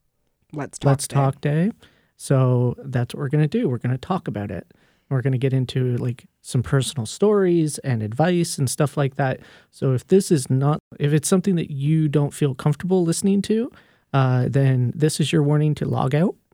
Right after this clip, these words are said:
Speaker 2: Just, it's okay. You can pass on this episode if you want. So this is gonna be a somber episode. That's why everything is all somber right now. And I'm, I'm calmer, and there's, there's no,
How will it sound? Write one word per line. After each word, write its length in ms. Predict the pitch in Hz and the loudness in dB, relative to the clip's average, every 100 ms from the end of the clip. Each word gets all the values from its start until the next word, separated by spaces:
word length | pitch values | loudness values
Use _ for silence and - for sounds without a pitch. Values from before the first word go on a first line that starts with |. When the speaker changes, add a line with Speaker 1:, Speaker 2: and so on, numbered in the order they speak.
| _ _ _ | _ _ _
Speaker 2:
Just, 240 | - 135 - _ _ _ _ _ _ - | -10 -8 -8 _ _ _ _ _ _ -2
it's 120 | 131 | 2
okay. 280 | 151 190 208 | 4 4 4
You 180 | 175 | 2
can 120 | 143 139 | -2 0
pass 300 | 139 135 - | 0 0 2
on 80 | |
this 160 | 143 139 | 0 2
episode 380 | 143 - - 139 | -2 -2 -2 -2
if 140 | 139 | -2
you 80 | 143 | 0
want. 300 | 139 147 - _ _ _ | 0 0 -2 _ _ _
So 160 | - | 2
this 180 | 160 180 | 4 4
is 140 | 185 | 2
gonna 180 | - 160 | 2 2
be 100 | 139 | 2
a 60 | 131 | -2
somber 580 | - - 139 139 127 120 | -2 0 2 4 2 -2
episode. 760 | 139 - - 135 127 143 196 196 - _ - | -4 -4 -2 0 2 4 2 -2 -8 _ -4
That's 240 | 131 - | -4 0
why 260 | 139 123 123 | 2 4 4
everything 460 | 127 127 - 120 | 2 0 0 -2
is 140 | 117 - - | -2 -6 -6
all 220 | 123 117 | -6 -4
somber 800 | - 127 123 127 120 117 120 123 _ _ | -6 -2 0 0 0 -2 -4 -6 _ _
right 200 | 127 - | -8 -6
now. 440 | 123 120 117 123 135 _ | -4 -2 -2 -4 -6 _
And 100 | - | -6
I'm, 320 | 123 120 113 120 _ _ - | -4 -2 -4 -6 _ _ -2
I'm 360 | 123 120 123 143 _ _ _ _ _ _ _ _ | 0 0 -2 -6 _ _ _ _ _ _ _ _
calmer, 840 | - 147 139 131 131 127 127 139 156 _ - | -6 0 2 2 2 2 2 0 -2 _ -4
and 180 | 120 | 0
there's, 320 | 123 120 113 - | 0 -2 -4 -2
there's 260 | 143 123 | 0 2
no, 580 | 135 151 151 147 147 143 | 4 6 6 6 6 4